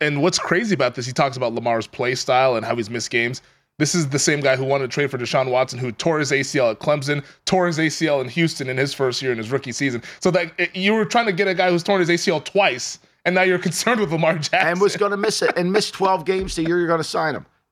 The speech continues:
Speaker 2: And, like,
Speaker 1: <laughs> Like, what is,
Speaker 2: like,
Speaker 1: what are we talking
Speaker 2: what
Speaker 1: about?
Speaker 2: are we talking about? Like, what are we saying? Like, just, I mean, if you don't want the guy, say, "I don't want the guy." Say, and,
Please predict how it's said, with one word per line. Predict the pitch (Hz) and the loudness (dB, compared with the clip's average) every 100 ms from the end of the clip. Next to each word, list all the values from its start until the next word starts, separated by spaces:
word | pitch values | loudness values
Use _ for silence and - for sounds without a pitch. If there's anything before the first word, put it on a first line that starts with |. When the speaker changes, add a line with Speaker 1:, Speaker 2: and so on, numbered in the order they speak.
| _ 151 | _ -2
Speaker 2:
And, | 165 - - 1077 640 | -2 -2 -10 -4 -2
like, | - - | -2 -4
Speaker 1:
<laughs> | - | -6
Like, | 190 | 0
what | 220 | 0
is, | 220 | 0
Speaker 2:
like, | 233 | -2
Speaker 1:
what | 254 | -2
are | |
we | 233 | -4
talking | - 143 - 175 | 0 -2 0 2
Speaker 2:
what | 233 | 4
Speaker 1:
about? | 262 | 2
Speaker 2:
are | |
we | 247 | -2
talking | - - 202 294 - | -8 -2 -2 -2 -2
about? | 196 156 98 123 | 0 0 2 2
Like, | 151 | 0
what | 147 190 | 0 2
are | 208 | 4
we | 202 | 2
saying? | 202 - 196 233 170 | -2 -2 -2 -2 0
Like, | 139 135 - - _ | 0 -2 -8 -20 _
just, | 208 233 - - | 2 2 0 -2
I | |
mean, | 180 190 | 0 2
if | 165 156 | 0 -2
you | 214 | 0
don't | 240 233 | 0 2
want | 185 226 | 0 0
the | - | -2
guy, | - 135 127 143 | 0 2 2 0
say, | - 170 | 0 2
"I | 160 170 | 2 2
don't | 165 | -2
want | 147 139 | -4 -6
the | 113 | -8
guy." | 92 60 - _ _ | -8 -10 -12 _ _
Say, | - 175 160 - | -2 2 2 2
and, | 156 | -2